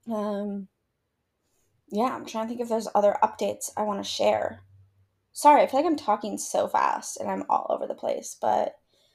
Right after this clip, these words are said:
that's what you get. Yeah.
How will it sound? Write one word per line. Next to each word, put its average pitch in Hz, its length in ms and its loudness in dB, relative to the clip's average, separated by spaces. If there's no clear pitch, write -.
that's 233 120 -6
what 277 140 -2
you 233 80 -10
get. - 400 0
Yeah. 220 380 4